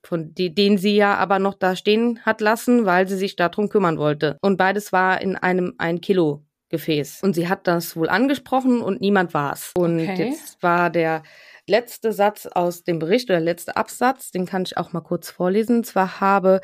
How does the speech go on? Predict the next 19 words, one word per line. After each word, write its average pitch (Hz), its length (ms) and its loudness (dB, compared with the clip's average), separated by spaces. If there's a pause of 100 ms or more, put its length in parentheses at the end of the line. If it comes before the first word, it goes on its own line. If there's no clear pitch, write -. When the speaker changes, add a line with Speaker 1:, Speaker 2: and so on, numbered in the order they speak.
(420)
Speaker 1:
sie 202 160 0
die 180 160 -2
angeklagte 202 680 0
Apothekerin 247 840 0
an 196 200 0
dem 180 100 0
Morgen 208 440 2
in 196 100 -2
der 185 120 -2
Rezeptur - 460 -6
angetroffen, 254 640 0
allerdings 196 500 0
sei - 200 0
auch 175 180 -4
an-, 240 400 0
sei 196 300 0
auch - 160 -4
andere 226 320 0
KollegInnen 214 680 0